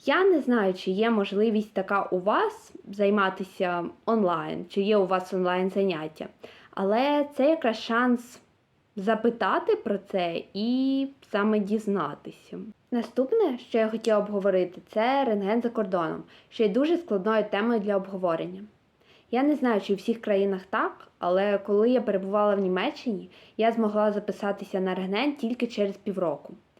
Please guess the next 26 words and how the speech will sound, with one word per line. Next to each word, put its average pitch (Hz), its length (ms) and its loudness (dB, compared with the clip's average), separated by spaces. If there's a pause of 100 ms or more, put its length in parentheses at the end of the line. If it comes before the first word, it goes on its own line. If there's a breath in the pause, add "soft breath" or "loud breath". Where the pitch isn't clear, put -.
(320 soft breath)
До 208 80 -4
того 269 220 2
часу 262 400 0
я 214 220 4
вже 214 160 0
поїхала 190 800 0 (100)
додому, 226 720 0 (260 loud breath)
тому 202 260 0
про 202 160 -4
досвід 202 520 -2
рентгену 190 600 -2
не 190 160 0
зможу 180 360 -2
нічого 175 420 -6
сказати. 175 640 -6 (840 soft breath)
Хто - 500 0
робив 214 640 2
рентген 208 380 2
за 196 100 -2
кордоном, 208 720 0
напишіть 202 560 -4
у 185 40 -12
коментарях, 185 640 -2
як 190 180 -2
це 202 100 -2
відбувалося. 165 800 -4